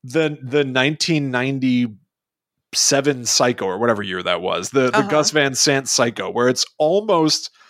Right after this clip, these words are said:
Speaker 1: a
Speaker 2: <laughs>
Speaker 1: shot-for-shot remake, except they just took the dialogue.
Speaker 2: Yeah,
Speaker 1: They
Speaker 2: yeah.
Speaker 1: took dialogue from the seventies movies and changed a lot of the context for the, I M D B will have you believe that eighty percent of the dialogue is the same.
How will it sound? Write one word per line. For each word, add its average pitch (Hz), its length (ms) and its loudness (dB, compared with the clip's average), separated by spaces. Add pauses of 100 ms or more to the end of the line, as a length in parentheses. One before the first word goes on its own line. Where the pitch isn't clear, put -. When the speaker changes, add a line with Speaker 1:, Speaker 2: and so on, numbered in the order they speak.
(320)
Speaker 1:
a 131 120 0
Speaker 2:
<laughs> - 0 -
Speaker 1:
shot-for-shot 156 840 0
remake, 135 380 0
except 190 280 -2
they 185 80 0
just 160 160 0
took - 160 -2
the 156 80 0
dialogue. 143 680 -2 (240)
Speaker 2:
Yeah, 196 140 2
Speaker 1:
They 175 80 0
Speaker 2:
yeah. 170 220 0
Speaker 1:
took 151 120 -10
dialogue 180 680 0
from 123 160 -12
the 123 80 0
seventies 123 540 0
movies 107 500 -2 (360)
and 151 160 -2
changed 196 460 0
a 170 60 4
lot 160 220 2
of 165 60 0
the 147 100 2
context 190 840 -2
for 127 120 -4
the, 120 100 -8 (260)
I 208 200 2
M 240 160 0
D 165 200 2
B 127 300 2
will 131 200 2
have 123 160 2
you 127 80 2
believe 123 280 0
that 120 180 0
eighty 123 280 -2
percent 135 340 -2
of 117 40 -4
the 117 60 -4
dialogue 117 460 0
is 110 100 -6
the 107 80 -8
same. 120 400 -2